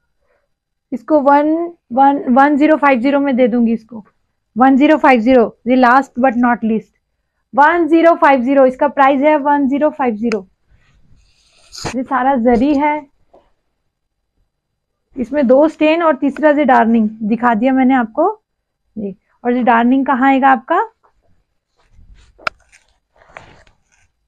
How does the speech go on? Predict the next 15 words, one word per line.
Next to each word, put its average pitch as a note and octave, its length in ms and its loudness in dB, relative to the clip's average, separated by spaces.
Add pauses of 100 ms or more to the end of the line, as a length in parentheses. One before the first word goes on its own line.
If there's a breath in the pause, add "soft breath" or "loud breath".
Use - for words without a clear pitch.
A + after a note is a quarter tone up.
(880)
ऐसे। G3+ 360 -18 (680)
But C#4 200 -4
मेरे C4 220 -2
हिसाब B3+ 260 -2
से C4+ 120 -6
तो C4 100 -4
आप B3+ 180 -2
इसका B3+ 180 -8
falling A#3+ 380 -2
पल्ला A#3+ 220 -4
लोगे A#3 260 -4
तो B3 140 -10
ये B3+ 120 -6
stain A#3 340 -6
दिखेगा, G#3+ 460 -10